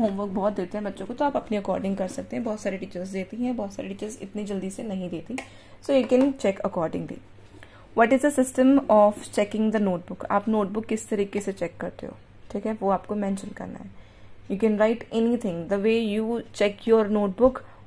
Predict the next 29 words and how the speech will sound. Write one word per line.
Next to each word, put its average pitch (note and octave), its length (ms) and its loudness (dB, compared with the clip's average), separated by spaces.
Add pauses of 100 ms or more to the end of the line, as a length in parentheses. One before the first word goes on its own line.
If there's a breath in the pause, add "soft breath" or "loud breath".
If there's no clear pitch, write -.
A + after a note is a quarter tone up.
वो - 200 2
आप G#3 280 2
अपने G#3 260 0
तरीके F#3+ 320 -2
से F#3+ 120 -2
लिखोगे। - 420 -8 (760 soft breath)
What A#3+ 180 6 (120)
I F#3+ 100 10 (100)
have B3+ 200 4
written B3+ 340 6
or - 20 4 (140)
what G#3 160 2 (160)
anyone A3 320 2 (100)
else G#3 180 2 (140)
might G#3 300 2 (100)
write F#3 340 2 (460 loud breath)
is D#4+ 180 10 (360 loud breath)
a G#3+ 120 8
general A3 400 4
way G#3+ 80 6 (140)
of A3+ 120 0
notebook G3+ 500 0
checking B3 280 0 (280)
was F#3 240 6
used, F#3+ 500 0 (220)
that F3 260 2
is - 120 4 (220)
submission, F3+ 500 0 (440 soft breath)
evaluation। F#3+ 800 2